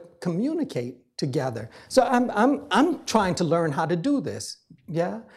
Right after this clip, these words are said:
That much of my early work is really kind of confrontational. A-, and I will admit that, right? It's confrontational, but in part, I'm trying to carve out a space. But now I'm trying to figure out how to communicate in a way that allows me to maintain the integrity of my system,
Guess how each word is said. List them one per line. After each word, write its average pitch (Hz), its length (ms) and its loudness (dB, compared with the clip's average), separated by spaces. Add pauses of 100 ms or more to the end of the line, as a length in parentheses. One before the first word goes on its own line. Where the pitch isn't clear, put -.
(120)
That 170 180 2
much 214 280 2
of 330 60 -2
my 185 200 0
early 190 340 0
work 175 400 -2
is 165 240 -4 (360)
really 269 380 -6
kind 180 220 0
of 170 100 -6
confrontational. 180 1000 -2 (280)
A-, 180 160 -10
and 208 160 4
I 220 60 8
will 254 180 6
admit 269 380 4
that, - 440 -4
right? 170 260 -2
It's - 160 -2
confrontational, 220 800 -2
but 165 120 4
in 185 100 -2
part, 262 260 -2 (260)
I'm 196 120 2
trying 254 200 4
to 233 60 2
carve 233 320 0
out 196 140 2
a 185 60 2
space. - 580 -2 (380)
But 233 160 4
now 254 340 2
I'm 220 140 0
trying 254 260 -2
to 233 60 -2
figure 196 360 -2
out 190 240 -2
how 226 200 -2
to 226 60 -2
communicate 196 800 0
in 165 120 -6
a 156 60 -2
way 185 260 4
that 175 160 0
allows 196 500 -2
me 185 140 -4
to 160 80 -4
maintain 175 720 -4
the 151 100 -2
integrity 190 560 -2
of 156 140 0
my 190 240 -4
system, 147 640 -4